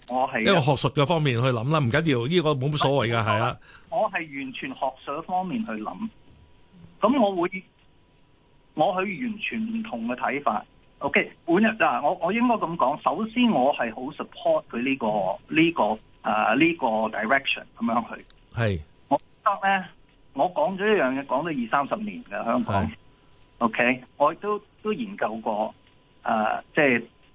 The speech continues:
Speaker 1: 喺好多海外啊，我喺 World Bank 嗰度做過，即係研究過第二啲地方啊，唔同城市啊，新加坡啊，第二啲地方嘅做法啊。咁，即係如果你嗰個紅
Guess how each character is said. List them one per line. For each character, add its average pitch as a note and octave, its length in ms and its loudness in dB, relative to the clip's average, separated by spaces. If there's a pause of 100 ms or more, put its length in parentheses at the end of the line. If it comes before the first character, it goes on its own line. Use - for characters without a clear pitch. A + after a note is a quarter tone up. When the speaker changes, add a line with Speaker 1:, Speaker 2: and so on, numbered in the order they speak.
(140)
Speaker 1:
喺 C3+ 200 4
好 C3 140 0
多 C#3+ 220 2
海 - 120 -12
外 A2+ 440 -10
啊， A2+ 320 -4
我 B2 100 -2
喺 B2 40 -4
World C#3 280 0
Bank B2+ 120 4
嗰 B2 100 0
度 A#2 120 -2
做 G2+ 280 -6
過， G2+ 220 -2 (400)
即 G#3 80 6
係 D3 240 4
研 A2+ 160 0
究 C3 140 4
過 C#3+ 120 0
第 C#3+ 60 -6
二 A#2 80 2
啲 D#3+ 260 -2
地 A2+ 220 -4
方 C#3 400 2
啊， A2+ 300 0 (500)
唔 G#3+ 140 2
同 - 220 -4
城 - 100 -4 (120)
市 - 200 -4
啊， C3 160 4
新 D3+ 100 -2
加 C#3 80 2
坡 C3+ 340 2
啊， A#2 160 0
第 A#2 100 -6
二 A2+ 40 -4
啲 A2 200 -4
地 A2+ 160 -4
方 C3+ 280 0
嘅 B2 100 -2 (440)
做 A2 200 -2
法 A2+ 280 2
啊。 A#2 200 0 (320)
咁， C#4 220 2 (560)
即 C#4+ 60 4
係 D3 260 -2
如 C3+ 60 -10
果 A3+ 220 0
你 A3 80 0 (140)
嗰 G3 160 0
個 G3+ 100 0
紅 C#3 180 -4